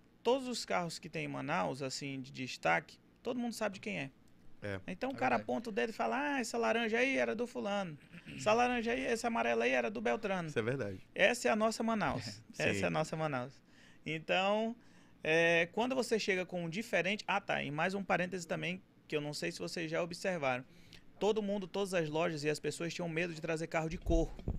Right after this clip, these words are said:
Speaker 1: Esse foi um grande diferencial nosso. A gente
Speaker 2: Era só
Speaker 1: começou a
Speaker 2: branco
Speaker 1: trazer
Speaker 2: e
Speaker 1: carro
Speaker 2: preto.
Speaker 1: Isso, a gente começou a trazer carro de cor.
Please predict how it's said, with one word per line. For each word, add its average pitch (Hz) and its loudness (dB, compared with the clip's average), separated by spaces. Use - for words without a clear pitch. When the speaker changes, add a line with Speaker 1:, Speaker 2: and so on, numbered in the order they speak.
Speaker 1:
Esse 180 0
foi 196 -4
um 185 -4
grande 208 -2
diferencial 208 -2
nosso. 156 -2
A - -2
gente 156 -2
Speaker 2:
Era 320 -2
só 175 2
Speaker 1:
começou 185 2
a - 2
Speaker 2:
branco 196 6
Speaker 1:
trazer 196 0
Speaker 2:
e 208 -2
Speaker 1:
carro 190 2
Speaker 2:
preto. - 0
Speaker 1:
Isso, 180 -2
a 170 -2
gente 170 -6
começou 180 -2
a 175 0
trazer 190 -2
carro 185 0
de 202 -6
cor. 165 2